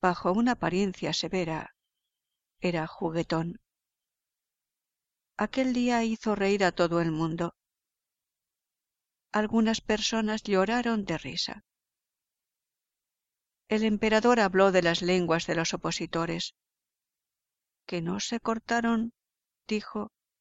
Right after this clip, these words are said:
"para que el pueblo oyera los gritos de los torturados". Las señoras, que chupaban naranjas, las guardaron en sus carteras para oírlo mejor.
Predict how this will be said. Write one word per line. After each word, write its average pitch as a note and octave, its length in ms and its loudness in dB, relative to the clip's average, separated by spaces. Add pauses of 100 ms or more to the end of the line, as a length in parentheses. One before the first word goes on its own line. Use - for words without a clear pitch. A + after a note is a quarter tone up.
(360)
"para B3+ 240 -2
que B3+ 140 0
el B3 100 0
pueblo C#4+ 380 0
oyera G#3+ 320 2
los E3+ 220 0
gritos G#3 440 0
de F3 80 -2
los E3+ 180 0
torturados". F3 760 -2 (2500)
Las F3 220 -4
señoras, F#3+ 600 -4 (600)
que G3+ 120 -4
chupaban A#3+ 520 0
naranjas, F3 640 -2 (640)
las F3+ 240 -2
guardaron F3 460 0
en F3 100 0
sus - 220 -4
carteras F#3 640 -4 (560)
para F3+ 280 0
oírlo E3+ 380 2
mejor. E3+ 420 -4